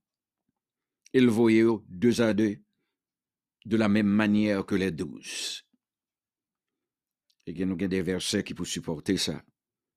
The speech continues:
Marc six, sept, Ecclésiaste quatre, verset neuf. Mais,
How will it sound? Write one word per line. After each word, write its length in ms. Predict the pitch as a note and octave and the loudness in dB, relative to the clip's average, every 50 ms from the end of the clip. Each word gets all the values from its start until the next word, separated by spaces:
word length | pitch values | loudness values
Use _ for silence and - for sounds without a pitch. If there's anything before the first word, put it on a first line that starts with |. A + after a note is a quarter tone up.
| _ _ - | _ _ -10
Marc 220 | - F2 F2 - | -8 -8 -8 -6
six, 220 | - - - G#2 G2 | -6 -4 -2 -2 0
sept, 720 | - - - G#2+ G2 F#2+ - _ _ - - - - _ _ _ _ _ _ _ _ _ _ _ _ _ _ _ _ _ _ _ | 0 0 2 2 2 2 0 _ _ -20 -18 -18 -20 _ _ _ _ _ _ _ _ _ _ _ _ _ _ _ _ _ _ _
Ecclésiaste 600 | - - - - G2 E2+ D2+ C2+ F2 F#2 - - | -18 -16 -10 -8 -6 -6 -4 -4 -4 -6 -6 -6
quatre, 240 | - - A2 F2 D2 | -4 -4 -4 -4 -4
verset 320 | D2 E2 D#2+ - - F#2 D#2+ | -4 -6 -4 -2 -2 -2 -2
neuf. 480 | C#2+ B1+ - - - - - - _ _ _ _ _ _ _ _ _ _ _ _ _ _ _ _ _ _ _ _ _ _ _ _ _ _ _ _ _ _ _ _ _ _ _ _ _ _ _ _ _ _ _ _ _ _ _ _ _ _ _ _ _ _ _ _ _ _ _ _ _ _ | -4 -6 -8 -12 -14 -18 -18 -20 _ _ _ _ _ _ _ _ _ _ _ _ _ _ _ _ _ _ _ _ _ _ _ _ _ _ _ _ _ _ _ _ _ _ _ _ _ _ _ _ _ _ _ _ _ _ _ _ _ _ _ _ _ _ _ _ _ _ _ _ _ _
Mais, 420 | - C#3+ D3+ E3+ F3 E3+ D3 - | -2 2 4 4 4 4 2 -2